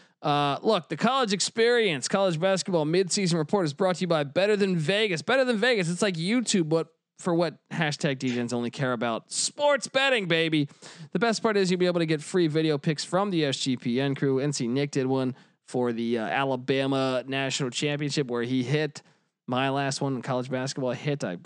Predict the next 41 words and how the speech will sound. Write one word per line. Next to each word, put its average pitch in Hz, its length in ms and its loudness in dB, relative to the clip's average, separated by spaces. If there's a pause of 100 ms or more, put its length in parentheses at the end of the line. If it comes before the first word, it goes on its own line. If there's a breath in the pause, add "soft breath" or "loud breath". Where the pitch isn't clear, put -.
trying 170 200 -4
to 127 60 -2
remember 117 260 -2
who 135 120 -2
the 143 100 -4
fuck - 280 -6
it 95 60 -6
was. 110 420 -2 (400 soft breath)
Um, 139 480 -2 (420)
anyway, 190 300 2
make 196 180 0
sure 214 140 0
you 180 80 0
subscribe 160 460 -2
to 170 100 -2
the 151 180 0
S 151 100 -2
G 143 160 -4
P 147 220 0
N 139 80 -2
page, 135 300 0
sports - 240 -2
gambling 143 220 -2
podcast 131 400 -2
dot 143 200 -2
com 131 160 -2
slash 120 240 -2
B 147 300 -2
T 165 220 0
V, 185 260 0
so 165 120 0
you 147 80 2
don't 165 140 0
miss 147 240 -2
any 196 200 2
of 180 100 2
our 147 120 2
videos. 131 420 0
If 147 140 -2
you're 165 100 0
subscribed, 185 840 0